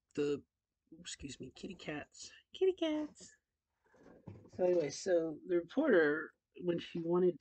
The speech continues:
to, uh, project to the room, I noticed that that breathiness, softy voice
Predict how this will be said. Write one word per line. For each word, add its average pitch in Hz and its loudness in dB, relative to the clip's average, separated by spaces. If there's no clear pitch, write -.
to, 147 0
uh, - -10
project 165 -2
to - -6
the 151 -2
room, 147 0
I 165 -4
noticed 175 0
that 147 -6
that 143 -8
breathiness, 156 -2
softy 151 -2
voice 156 0